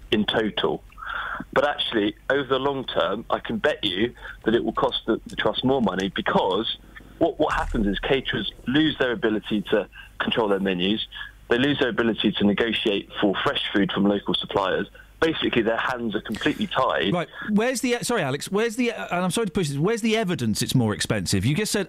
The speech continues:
Speaker 2: "I bet you it'll be more expensive in the long run." But where's the
Speaker 1: Yeah.
Speaker 2: evidence it's more expensive?
Speaker 1: Well, if you go to our website, which is the
Speaker 2: I'm not
Speaker 1: the
Speaker 2: going
Speaker 1: campaign
Speaker 2: to. I'm talking to you now.
Speaker 1: <laughs>
Speaker 2: Where's? I, well, I'm talking to you
Speaker 1: Right.
Speaker 2: now. I'm not gonna go online. Where's the evidence it's more expensive? Give me the evidence it's more expensive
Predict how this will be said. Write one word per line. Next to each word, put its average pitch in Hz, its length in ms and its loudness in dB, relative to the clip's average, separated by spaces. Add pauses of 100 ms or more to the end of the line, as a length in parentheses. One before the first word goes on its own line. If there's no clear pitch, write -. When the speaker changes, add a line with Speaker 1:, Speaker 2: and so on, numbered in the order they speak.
Speaker 2:
"I 156 80 2
bet 220 260 0
you 190 80 2
it'll 190 80 0
be 170 140 2
more 175 160 2
expensive 160 440 0
in 160 80 4
the 165 60 4
long 156 300 2
run." 104 200 4
But 147 120 2
where's 214 220 0
the 208 80 4
Speaker 1:
Yeah. 208 100 0
Speaker 2:
evidence 127 360 -2
it's - 140 0
more 104 160 4
expensive? 90 480 0
Speaker 1:
Well, 143 100 4
if 143 140 -2
you - 80 0
go 208 160 2
to 196 160 0
our 175 80 -2
website, 113 560 0
which 113 220 -4
is 101 80 -8
the 117 160 4
Speaker 2:
I'm 196 100 0
not 240 140 0
Speaker 1:
the - 60 0
Speaker 2:
going 214 180 0
Speaker 1:
campaign 185 140 -2
Speaker 2:
to. 180 40 -4
I'm 196 80 0
talking 226 300 0
to - 80 0
you 208 40 0
now. 151 180 0 (100)
Speaker 1:
<laughs> 214 140 2
Speaker 2:
Where's? 214 260 -2
I, 208 100 0
well, 247 160 0
I'm 247 80 -4
talking 302 200 0
to - 80 0
you - 60 2
Speaker 1:
Right. - 60 2
Speaker 2:
now. 196 80 0
I'm 190 80 -2
not 247 80 -2
gonna 220 140 -2
go 208 100 -2
online. 196 300 0
Where's 233 220 -2
the 254 120 2
evidence 170 460 0
it's 113 120 -2
more 117 140 2
expensive? 107 220 -2
Give 226 100 0
me 269 100 2
the 247 140 0
evidence 120 540 0
it's 151 180 -2
more 196 340 4
expensive 151 680 -2